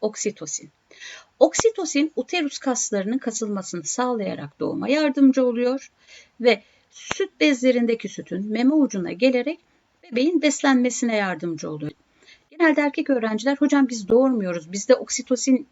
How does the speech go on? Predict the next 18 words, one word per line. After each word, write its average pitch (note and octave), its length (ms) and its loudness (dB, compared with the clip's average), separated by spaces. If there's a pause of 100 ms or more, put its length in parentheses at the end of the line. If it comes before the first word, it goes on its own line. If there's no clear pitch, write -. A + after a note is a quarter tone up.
ne G3+ 140 0
işe F#3+ 200 -4
yarıyor?" D3+ 460 -4
gibi D#3+ 240 -6
bir D3+ 80 -6
açıklama D#3 440 -10
getiriyorlar. C4+ 920 -2
Yapılan C#4 480 2
bazı D4+ 320 0
araştırmalar C4 760 0
sonucunda G#3 500 -4
oksitosinin C4 840 -4
özellikle A#3+ 520 -6
sadakat B3+ 600 -2
ve C#4+ 80 -2
güven B3 400 2
duygusunu A3 500 -2
geliştirdiği, E3 760 -8